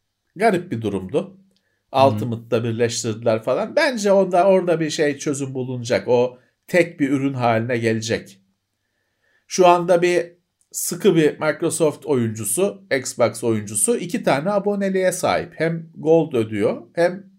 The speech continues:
Speaker 1: Game Pass ödüyor. E, iki tane abonelik bir konsola birazcık fazla.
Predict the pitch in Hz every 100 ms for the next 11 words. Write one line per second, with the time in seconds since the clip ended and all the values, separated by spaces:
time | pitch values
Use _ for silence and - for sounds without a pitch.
0 | _ _ _ _ - 165 165 160 98 -
1 | 92 95 98 220 - _ _ _ _ _
2 | _ _ _ _ _ _ _ 156 151 156
3 | 208 - 190 185 180 170 175 175 165 165
4 | 175 175 160 160 165 156 151 151 147 147
5 | 143 - 143 139 110 -